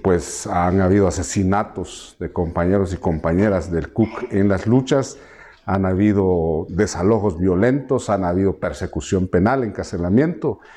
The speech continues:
Y bueno, es el caso de que ahora también nos están persiguiendo, me están persiguiendo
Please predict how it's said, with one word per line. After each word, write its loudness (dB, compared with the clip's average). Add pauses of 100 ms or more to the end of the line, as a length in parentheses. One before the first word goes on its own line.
(280)
Y 4
bueno, 0
es 2
el -2
caso 0
de 4
que -2
ahora 2
también 2
nos 0
están 0
persiguiendo, 0
me 0
están -2
persiguiendo 0